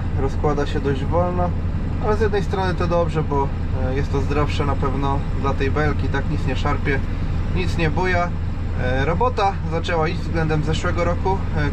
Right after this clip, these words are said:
kupiłem od Mateusza kuli dysze zero ósemki, białe, do R S M-u wachlarzowe Lechlera. No i teraz to, e, robota ubywa. Trzysta litrów lejąc,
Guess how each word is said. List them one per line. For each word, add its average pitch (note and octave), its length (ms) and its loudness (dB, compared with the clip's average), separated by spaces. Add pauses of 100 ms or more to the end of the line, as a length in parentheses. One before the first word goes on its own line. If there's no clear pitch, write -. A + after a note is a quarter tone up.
kupiłem D#3 380 2
od C#3+ 100 0
Mateusza D3+ 600 0 (840)
kuli D#3 500 0 (180)
dysze E3 480 0 (160)
zero D3 200 -2
ósemki, E3 560 -2 (140)
białe, E3 460 2
do E3 140 0
R D#3 80 0
S D#3 160 0
M-u E3+ 160 0
wachlarzowe D#3 580 0
Lechlera. D#3+ 500 0 (760)
No F3 100 0
i F3 60 0
teraz E3 320 0
to, D3+ 300 0 (520)
e, C#3 40 0
robota C#3+ 400 0
ubywa. D3+ 420 2 (460)
Trzysta - 400 0
litrów D#3+ 480 0
lejąc, D#3+ 420 2